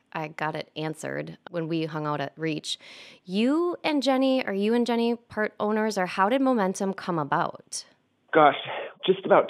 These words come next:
Speaker 2: twenty years ago, and we were founded by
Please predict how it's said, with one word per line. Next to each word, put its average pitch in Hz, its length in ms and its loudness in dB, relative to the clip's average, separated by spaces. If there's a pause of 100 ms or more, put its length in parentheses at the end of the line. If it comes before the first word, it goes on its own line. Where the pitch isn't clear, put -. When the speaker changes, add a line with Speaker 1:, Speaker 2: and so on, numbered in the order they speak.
Speaker 2:
twenty 143 240 6
years 113 240 4
ago, 87 420 2 (420)
and 107 440 4
we 113 120 6
were 117 180 6
founded 120 460 6
by 87 540 6